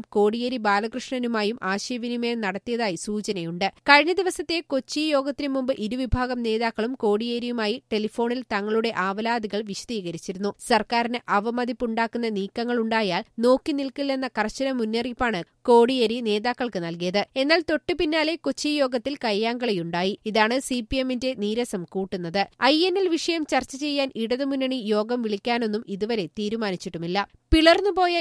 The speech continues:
ഇരുവിഭാഗങ്ങളും പരസ്പരം ആരോപണ പ്രത്യാരോപണങ്ങളും ഉന്നയിക്കുന്നുണ്ട്. മുസ്ലിം ലീഗിന്റെ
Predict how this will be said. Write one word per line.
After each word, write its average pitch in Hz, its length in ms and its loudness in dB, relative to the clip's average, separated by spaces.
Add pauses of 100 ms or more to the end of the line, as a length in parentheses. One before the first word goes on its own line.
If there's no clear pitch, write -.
(100)
ഇരുവിഭാഗങ്ങളും 285 840 0
പരസ്പരം 254 520 -2 (240)
ആരോപണ 233 520 6
പ്രത്യാരോപണങ്ങളും 233 920 0 (100)
ഉന്നയിക്കുന്നുണ്ട്. 196 720 0 (140)
മുസ്ലിം 262 340 0
ലീഗിന്റെ 262 380 0